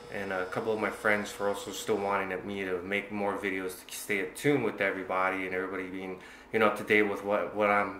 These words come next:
trying to do is, you know, being prosperous with my life. Um, I also found a free app called square dot com to make a business, and you can sell stuff like eBay. You know, it's just, just you,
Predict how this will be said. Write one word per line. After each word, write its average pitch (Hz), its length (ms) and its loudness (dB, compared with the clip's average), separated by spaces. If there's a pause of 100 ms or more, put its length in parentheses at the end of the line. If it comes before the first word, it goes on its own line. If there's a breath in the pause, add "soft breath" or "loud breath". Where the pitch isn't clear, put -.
(160)
trying 107 240 0
to 95 100 -4
do 101 400 -4
is, 92 140 -8 (420 loud breath)
you 110 120 -2
know, 92 240 2
being 101 160 -4
prosperous 95 840 -2
with 92 120 -10
my 90 160 -2
life. 92 420 -6
Um, 87 220 -10 (340 loud breath)
I 101 60 4
also 104 220 2
found 104 380 4
a 87 300 0
free 120 300 2
app 110 340 6
called 110 220 2
square 104 400 6
dot 98 200 4
com 101 400 -2 (100)
to 92 260 -4
make 98 360 -4
a 95 120 -2
business, 107 680 -4
and 90 220 -10
you 92 80 -8
can 95 180 -10
sell 101 520 -2 (280 loud breath)
stuff - 540 0
like 98 160 -2
eBay. 98 400 -4 (180)
You 98 60 -12
know, 87 360 -6
it's 90 120 -14
just, 90 300 -12 (240 loud breath)
just 95 200 -8
you, 101 300 -2